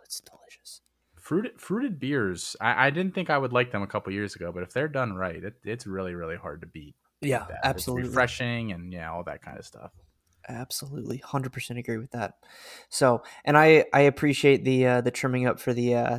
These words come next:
Speaker 1: the expo. Um, I'm working on trimming up myself, uh, kinda getting back into the, the swing of things after a Disney trip where I was like, "I'm just gonna eat and drink whatever I want."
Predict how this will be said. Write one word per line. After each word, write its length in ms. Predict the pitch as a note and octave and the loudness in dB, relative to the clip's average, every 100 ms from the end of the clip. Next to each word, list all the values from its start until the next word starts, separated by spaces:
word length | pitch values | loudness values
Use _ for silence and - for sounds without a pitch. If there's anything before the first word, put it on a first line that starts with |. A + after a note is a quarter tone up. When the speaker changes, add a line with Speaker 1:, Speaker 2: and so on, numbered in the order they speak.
| - | -2
Speaker 1:
the 60 | F2 | 0
expo. 720 | A#2 B2 - B2 B2+ B2+ - | 0 0 2 4 4 0 -4
Um, 360 | B2+ A#2+ A#2+ - | -2 -2 -6 -6
I'm 300 | B2+ B2 - _ _ - | -4 -4 -8 _ _ -4
working 400 | C3+ C#3 D3 C3+ | 2 2 4 4
on 160 | B2+ | 4
trimming 300 | B2 C3 B2+ | 4 2 4
up 100 | B2 | 4
myself, 580 | A2+ B2 - B2 C3+ - - | 4 0 2 2 2 0 2
uh, 400 | A#2+ A2+ A2+ A#2 _ _ | 4 4 0 -4 _ _
kinda 380 | - A#2+ A#2 A#2 - _ _ _ _ - | -4 0 0 -4 -10 _ _ _ _ 2
getting 240 | C#3+ B2+ | 2 4
back 260 | B2 A#2+ A#2+ | 4 2 2
into 120 | B2 | -2
the, 280 | A#2 A#2+ A#2+ | 0 -2 -2
the 120 | B2+ | -4
swing 260 | A#2+ C3+ B2+ | -4 -2 -2
of 80 | A#2+ | 0
things 260 | B2+ B2 | -2 -2
after 300 | A#2+ A#2+ B2+ | -2 -2 -2
a 40 | A#2+ | 0
Disney 280 | B2 A#2+ A#2+ | -2 -2 -4
trip 260 | - B2 B2 | 0 0 0
where 140 | A#2+ A#2+ | 0 0
I 60 | |
was 100 | A#2 | 0
like, 200 | A#2 A2+ - | -2 -4 -6
"I'm 180 | A#2+ C#3+ | -4 -4
just 160 | E3+ F3+ | -6 -6
gonna 160 | F3+ | -8
eat 260 | - B2+ D3+ _ - - - | -6 -4 -6 _ -20 -20 -8
and 160 | A#2+ A#2 | -6 -2
drink 320 | A#2 C#3 - | 0 0 0
whatever 360 | A2+ A#2 B2 B2 | 0 2 6 6
I 100 | A2+ | 6
want." 320 | A#2+ E3 | 4 2